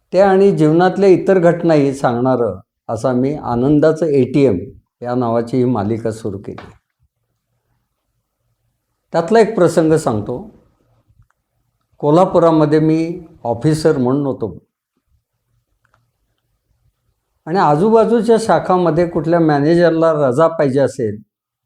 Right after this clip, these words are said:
तर डेप्युटेशनवर मला तिथं पाठवत असत. मी लक्ष्मीपुरी कोल्हापूरमध्ये होतो, तर वरच रिजनल ऑफिस होतं.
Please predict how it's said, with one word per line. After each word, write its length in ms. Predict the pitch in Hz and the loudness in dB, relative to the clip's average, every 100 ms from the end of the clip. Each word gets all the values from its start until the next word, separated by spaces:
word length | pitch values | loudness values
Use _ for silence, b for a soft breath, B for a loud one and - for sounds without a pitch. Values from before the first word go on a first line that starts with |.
| _ _ _ _ _ _ - | _ _ _ _ _ _ -10
तर 40 | |
डेप्युटेशनवर 1080 | 165 135 139 - 208 208 180 165 147 139 131 131 - - | -4 0 0 0 2 2 2 2 2 2 0 -4 -16 -12
मला 240 | 117 117 117 | -6 -4 -4
तिथं 320 | 123 - 131 | -4 -8 -8
पाठवत 500 | - 107 107 98 104 | -8 -8 -8 -14 -14
असत. 400 | - _ _ _ _ _ _ _ _ _ _ _ _ _ _ _ _ _ _ _ _ _ _ _ _ _ _ _ - | -20 _ _ _ _ _ _ _ _ _ _ _ _ _ _ _ _ _ _ _ _ _ _ _ _ _ _ _ -8
मी 140 | 160 | 0
लक्ष्मीपुरी 540 | 147 151 170 160 160 165 | 0 2 0 2 2 0
कोल्हापूरमध्ये 1000 | 151 135 143 151 139 139 127 135 123 110 | 2 2 2 0 -2 -2 -2 -2 -2 -4
होतो, 560 | 101 110 135 95 104 _ _ _ _ _ _ _ _ _ _ _ _ _ | -8 -4 -4 -4 -10 _ _ _ _ _ _ _ _ _ _ _ _ _
तर 60 | 151 151 | -10 -8
वरच 500 | 139 139 208 214 214 | 0 2 4 2 0
रिजनल 600 | 208 139 143 135 156 170 | -2 0 0 2 2 4
ऑफिस 340 | 160 131 135 - | 2 0 -4 -4
होतं. 340 | 113 107 107 | -8 -10 -16